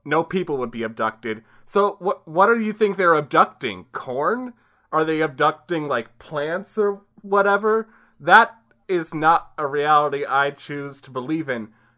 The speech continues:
I don't believe that no one's been abducted, because if no one's been abducted, then why are people saying that they've been abducted? Where did that good movie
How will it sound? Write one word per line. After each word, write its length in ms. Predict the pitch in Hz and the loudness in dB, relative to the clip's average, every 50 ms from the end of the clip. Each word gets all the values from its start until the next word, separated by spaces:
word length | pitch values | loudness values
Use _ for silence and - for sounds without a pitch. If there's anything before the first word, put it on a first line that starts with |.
| _ - | _ 0
I 200 | 123 151 175 170 156 143 _ | 4 4 4 4 0 -8 _
don't 440 | - 160 160 170 170 - - _ _ | -2 0 2 2 0 -2 -4 _ _
believe 560 | - 151 143 139 160 170 180 170 160 143 135 - - - - - - - _ | -6 -6 -6 -4 -6 -6 -6 -6 -8 -8 -6 -8 -8 -8 -10 -14 -16 -20 _
that 320 | 127 131 139 139 131 - _ _ - | -4 0 0 0 0 -2 _ _ -14
no 260 | 147 139 156 170 180 | -8 0 2 2 4
one's 280 | 175 165 156 151 - - | 4 2 -2 -2 -4 -8
been 160 | 135 143 139 | -6 -4 -4
abducted, 720 | 139 131 127 123 151 147 147 - _ - 131 117 110 113 - _ _ _ _ _ | -4 -6 -4 -2 0 0 0 0 _ -10 -8 -8 -8 -8 -12 _ _ _ _ _
because 400 | - 151 - - 165 156 156 - - - | -10 -10 -6 -4 -2 -2 -4 -4 -8 -8
if 160 | 180 - - | -8 -6 -2
no 160 | 165 196 233 | 0 2 2
one's 200 | 233 240 214 185 | 4 4 2 0
been 140 | - 180 160 | 0 -4 -4
abducted, 560 | 151 143 127 - 160 170 170 170 - 139 123 | -4 -4 -2 0 0 0 0 0 -4 -10 -8
then 200 | 123 139 139 139 139 | -8 -8 -8 -4 0
why 220 | 160 175 202 226 220 | 2 4 4 4 2
are 120 | 190 160 | 2 0
people 340 | - - 143 127 - 127 120 | -2 -4 -10 -10 -10 -10 -10
saying 380 | - - 156 143 143 139 139 127 | -8 -4 -2 -2 -2 -2 -4 -6
that 200 | 113 110 _ - | -8 -10 _ -4
they've 260 | 135 147 156 151 _ | -4 -4 -4 -6 _
been 140 | - 139 120 | -6 -6 -4
abducted? 720 | 113 110 - - 123 120 113 - _ _ - 95 92 - _ _ _ _ _ _ _ _ _ _ | -6 -8 -8 -8 -6 -6 -6 -6 _ _ -14 -14 -14 -14 _ _ _ _ _ _ _ _ _ _
Where 300 | - 135 139 170 214 220 | -12 -4 0 2 4 4
did 160 | 233 226 160 | 4 4 6
that 240 | 175 170 170 - - | 6 4 4 4 0
good 240 | - - 190 175 160 | -2 0 0 0 0
movie 420 | 165 160 156 147 143 139 139 143 | 0 0 0 0 -2 -6 -10 -6